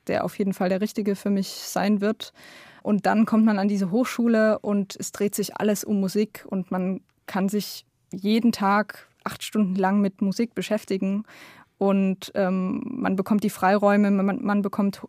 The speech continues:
erstklassigen Unterricht und alle um einen rum strahlen diese Euphorie aus. Das war der Himmel. Also ich, sowas hätte ich, hätte ich nicht für möglich gehalten. Ähm,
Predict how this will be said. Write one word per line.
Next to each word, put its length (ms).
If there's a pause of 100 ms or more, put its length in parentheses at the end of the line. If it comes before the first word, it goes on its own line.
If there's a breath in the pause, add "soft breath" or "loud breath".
(280)
erstklassigen 600
Unterricht 640
und 420
alle 220
um 140
einen 140
rum 280
strahlen 400
diese 220
Euphorie 480
aus. 400 (480 loud breath)
Das 260
war 460 (420)
der 80
Himmel. 400 (140)
Also 420
ich, 320
sowas 420
hätte 140
ich, 320
hätte 240
ich 80
nicht 160
für 80
möglich 340
gehalten. 600
Ähm, 420